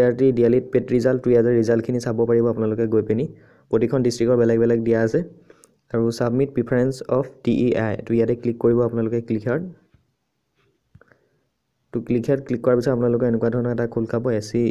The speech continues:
ই আৰ টি আছাম ডট ক' ডট ইন। এইটো ডাইৰেক্ট নিজে খোল খাই যাব। তো, ইয়াতে ইনষ্ট্ৰাকশ্যন কিছুমান দিছে, আপোনালোকে চাব। ইয়াত দিয়া আছে আপোনালোকৰ প্ৰথম যিটো অপশ্যন দেখা পাইছে, টাস্ক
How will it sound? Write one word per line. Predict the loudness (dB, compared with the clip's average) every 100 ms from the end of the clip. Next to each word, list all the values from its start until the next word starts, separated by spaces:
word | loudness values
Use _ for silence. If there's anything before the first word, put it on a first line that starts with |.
| 0
ই | -2
আৰ | -2
টি | -2
আছাম | -4 -4 -6 -6 -6
ডট | -6 -6
ক' | -4 -2
ডট | -2 -4
ইন। | -6 -8 -18 _ _ _ _ _ _
এইটো | -6 -2
ডাইৰেক্ট | 0 2 2
নিজে | 0 -2
খোল | -2
খাই | -2 0
যাব। | 0 -4 -8 _ _ _ _ _ _ _ _ _ _ -20 -20 _
তো, | 0
ইয়াতে | 2 4
ইনষ্ট্ৰাকশ্যন | 2 2 0 0 0
কিছুমান | -2 -2 0 0
দিছে, | 0 0
আপোনালোকে | 0 0 0
চাব। | 0 -2 -4 -6 -12 _ _ _ _ _ _ _ _ _ _ 0
ইয়াত | 0 2
দিয়া | 4 4
আছে | 4 2
আপোনালোকৰ | 0 0 0 0 -2
প্ৰথম | -2 -2 -2
যিটো | 0 0
অপশ্যন | 0 0 -2
দেখা | -2 -2
পাইছে, | 0 0 0 0 -2 -12 _
টাস্ক | -2 -2 -2